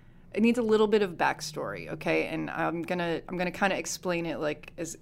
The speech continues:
easily and quickly as I can, 'cause it's, it's a big part of what the brand is and, and where the idea came from, about,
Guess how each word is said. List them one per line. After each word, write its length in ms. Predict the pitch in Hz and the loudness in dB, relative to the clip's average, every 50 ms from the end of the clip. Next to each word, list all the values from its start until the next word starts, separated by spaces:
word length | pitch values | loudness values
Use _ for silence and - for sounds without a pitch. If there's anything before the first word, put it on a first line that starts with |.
| - - | -12 -6
easily 320 | 196 190 185 165 180 180 | -4 -4 -2 0 0 -2
and 80 | 170 165 | -2 -2
quickly 340 | - - 175 170 - 170 160 | -4 -8 -8 -4 -2 0 0
as 100 | 160 160 | 0 0
I 80 | 147 | -4
can, 360 | 151 - - 170 151 151 156 156 | -6 -6 -8 -6 -6 -6 -6 -8
'cause 200 | - - 175 160 | -6 -6 -4 -4
it's, 160 | 156 - - 147 | -4 -6 -6 -8
it's 200 | - - 160 - | -10 -10 -10 -6
a 40 | |
big 220 | 156 - 165 156 160 | -4 -4 -4 -4 -4
part 260 | - - 156 151 151 | -4 -2 -2 0 0
of 220 | 151 147 147 143 - - - - | -2 -4 -8 -10 -16 -16 -10 -8
what 160 | 160 160 - | -8 -8 -8
the 60 | 151 | -8
brand 360 | 139 - 151 147 143 147 143 | -6 -4 -4 -4 -4 -4 -4
is 320 | 143 147 143 143 143 139 139 | -4 -4 -4 -4 -6 -8 -8
and, 300 | 139 139 139 135 127 - | -8 -8 -8 -10 -10 -10
and 140 | - 151 151 147 | -10 -8 -8 -6
where 120 | 147 147 | -6 -6
the 120 | 151 147 147 | -6 -6 -6
idea 260 | 143 143 151 147 139 | -6 -6 -6 -8 -8
came 300 | 143 - - 143 143 139 | -8 -10 -10 -10 -8 -10
from, 340 | 139 - 135 135 139 147 151 - - - - - - - - - - - - - | -10 -10 -10 -8 -8 -10 -12 -12 -16 -20 -20 -20 -20 -20 -20 -20 -20 -20 -14 -12
about, 640 | - 175 170 185 185 190 196 196 196 196 196 185 - | -10 -6 -2 0 0 2 2 2 2 2 2 0 -2